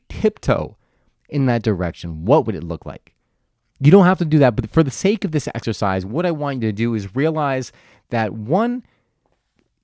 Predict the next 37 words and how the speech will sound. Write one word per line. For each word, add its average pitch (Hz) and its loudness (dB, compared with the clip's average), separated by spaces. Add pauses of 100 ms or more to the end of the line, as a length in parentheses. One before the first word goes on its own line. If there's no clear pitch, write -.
(160)
you 151 2
have 143 -2
a 110 -6
guidance 104 -2
system 90 -6
that 85 -6
can 107 -2
guide 104 0
you 85 -4
at 113 -6
any 185 -2
point 104 -6
in 78 -8
your 80 -8
life. - -14 (1500)
Two, 233 2 (720)
to 151 -2
recognize 170 0
those 113 0
dreams 190 0
that 110 -2
are - -4
still 226 -2
maybe 214 -2
stirring 196 0
inside 139 0
of 90 -4
you. 73 -12 (1600)
And 147 2
three, 160 -2
to 107 -4
realize 120 2
that 110 -2
it's - -10
never 143 0
too - -12
late. 92 -8